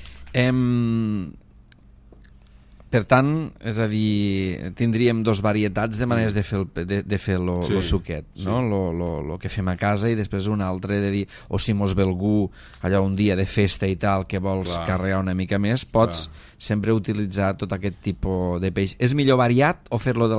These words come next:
Speaker 1: la, de la mateixa, del mateix tipus de, de peix?
Speaker 2: Home, pots fer, po-, pots fer, mm, d'un peix sol que, que variat.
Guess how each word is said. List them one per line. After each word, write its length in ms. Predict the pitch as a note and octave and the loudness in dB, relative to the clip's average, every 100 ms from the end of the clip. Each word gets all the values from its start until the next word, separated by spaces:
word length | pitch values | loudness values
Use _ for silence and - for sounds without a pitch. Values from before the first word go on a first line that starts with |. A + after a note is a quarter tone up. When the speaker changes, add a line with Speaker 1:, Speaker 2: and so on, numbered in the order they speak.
| G#2+ | 0
Speaker 1:
la, 80 | F#2+ | 0
de 140 | G#2 | -2
la 120 | G#2 | -2
mateixa, 720 | G#2 G2 G2+ F#2 G#2 G2+ F#2+ - - - | -2 -4 -4 -4 -2 -2 -2 -6 -18 -6
del 160 | G#2 G#2+ | -2 0
mateix 380 | G#2+ A2+ G2+ | 0 -2 -2
tipus 360 | - G#2+ - G#2 | -4 -6 -2 -2
de, 340 | G2 F#2+ F#2 | 0 0 -2
de 160 | F2+ G2 | -2 -4
peix? 420 | F#2 E2 D#2 - - - - - | -4 -4 -6 -12 -14 -16 -14 -10
Speaker 2:
Home, 160 | B2+ A#2 | -6 -4
pots 220 | A#2+ - | -6 -6
fer, 380 | B2 A2 A2 G2 - | -2 -2 -2 -6 -8
po-, 160 | G#2+ F2+ | -8 -8
pots 240 | G#2 A2+ - | -10 -8 -4
fer, 560 | A2+ G#2+ G#2+ G2 F#2+ F2+ F2 - - | -2 -2 -4 -4 -6 -8 -12 -16 -10
mm, 640 | G#2 G2+ G2 F#2+ F#2+ F#2 - | -8 -6 -4 -4 -6 -10 -8
d'un 200 | A2+ G#2+ | -6 -4
peix 160 | G#2+ G2 | -4 -6
sol 320 | G2+ B2 F3 - - - - - - | -6 -6 -8 -16 -20 -20 -20 -20 -8
que, 160 | A#2 | -6
que 140 | A#2+ G#2+ | -4 -4
variat. 420 | F2+ F2 F#2 | -4 -6 -8